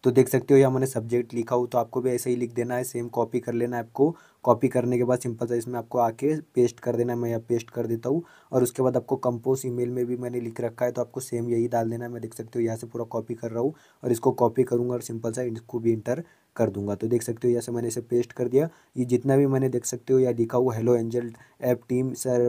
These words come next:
please close my account।" उसके बाद आपको ईमेल एड्रेस में आपका जो भी, अ, जो भी ऊपर आपका जो फ्रॉम आपका दिख रहा है ना ऊपर वाली ईमेल आईडी, उसको ही नीचे डाल देना है।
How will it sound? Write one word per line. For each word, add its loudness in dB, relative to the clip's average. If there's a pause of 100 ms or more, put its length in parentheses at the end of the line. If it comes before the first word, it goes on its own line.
(120)
please -2 (280)
close 0
my -4 (100)
account।" -4 (260)
उसके -2
बाद 4
आपको 4
ईमेल 0
एड्रेस 0
में -4
आपका -4
जो 4
भी, 2
अ, -4 (240)
जो 2
भी 2
ऊपर 4
आपका 0
जो 2
फ्रॉम 0
आपका -2
दिख -4
रहा 0
है 0
ना -2
ऊपर -4
वाली 0
ईमेल -2
आईडी, -2
उसको -2
ही 2
नीचे -4
डाल 0
देना -6
है। -4